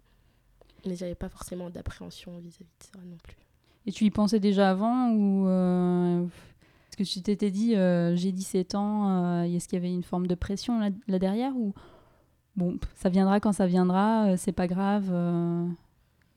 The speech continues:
Speaker 2: et puis ça se fera quand ça se fera » ?
Speaker 1: Ben, euh, je savais un petit peu que ça allait se faire dans ces eaux-là parce que, euh, je connaissais mon corps, je connaissais mes envies et, euh, je me connaissais moi aussi et mon caractère fait que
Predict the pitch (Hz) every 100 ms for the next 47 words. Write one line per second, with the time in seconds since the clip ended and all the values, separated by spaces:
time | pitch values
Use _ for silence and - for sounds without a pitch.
0 | 226 190 - - 202 196 196 - 202 202
1 | 185 196 175 185 180 175 _ - _ _
2 | _ _ 202 196 196 190 190 190 190 208
3 | _ _ _ _ _ 214 185 208 196 220
4 | 208 214 226 208 196 - - 214 214 190
5 | - 175 175 - - 175 175 180 - 170
6 | 175 185 196 - - 180 175 175 170 _
7 | _ _ _ _ - - 190 185 - 180
8 | 175 190 202 202 - 175 165 - 175 165
9 | 175 175 180 196 202 196 - 180 170 170
10 | 170 170 165 - _ - 190 185 190 190
11 | - 185 190 240 - 208 214 185 170 175
12 | 180 - 196 185 - 190 - 185 175